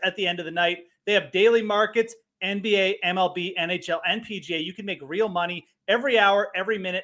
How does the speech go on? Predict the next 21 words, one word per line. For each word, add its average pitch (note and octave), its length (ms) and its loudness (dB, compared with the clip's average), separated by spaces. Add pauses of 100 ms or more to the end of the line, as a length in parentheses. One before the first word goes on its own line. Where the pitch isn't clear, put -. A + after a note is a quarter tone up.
every G3 200 -6
second - 420 -6
of D#3 180 -8
any F#3 160 -8
match E3 380 -4
or F#3+ 240 2
game. E3 260 -2 (280)
Use A#3+ 240 -2
the C#4+ 80 0
pregame A#3 580 -2
I F3+ 180 4
P F3+ 160 0
O F3 100 6
to E3+ 80 2
pick F3+ 220 -4
up E3 100 0
shares E3+ 280 0
of D3+ 60 -8
your D3 80 -6
favorite D#3+ 320 -4
players, E3+ 260 0